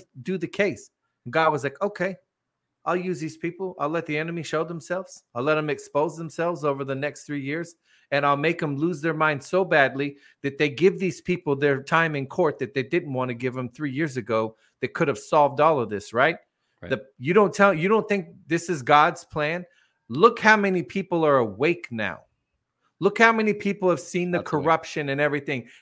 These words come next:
Speaker 1: And now it's gonna go back, and I'm just gonna read this to you. All right? The bri-, this is from Revelation nineteen eleven,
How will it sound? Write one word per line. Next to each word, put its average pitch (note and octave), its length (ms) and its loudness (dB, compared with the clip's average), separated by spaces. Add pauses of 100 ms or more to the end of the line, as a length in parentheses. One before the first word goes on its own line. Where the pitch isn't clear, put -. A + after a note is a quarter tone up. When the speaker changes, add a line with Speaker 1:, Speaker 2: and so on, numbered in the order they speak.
Speaker 1:
And C#3 100 -2
now G3+ 240 8
it's A3 140 0
gonna F#3+ 240 -2
go E3+ 160 4
back, E3 320 2
and B2+ 80 -6
I'm C#3 120 -6
just D#3+ 200 -10
gonna F#3 160 2
read F3+ 240 -2
this C#3+ 240 -4
to D#3+ 80 -2
you. A2 160 -4 (640)
All B2 80 0
right? D#3+ 300 6 (720)
The B2+ 80 -2
bri-, D3 280 4
this F3 260 4
is F#3 140 2
from D#3+ 340 4
Revelation E3 720 2
nineteen F3+ 580 -2
eleven, E3 640 2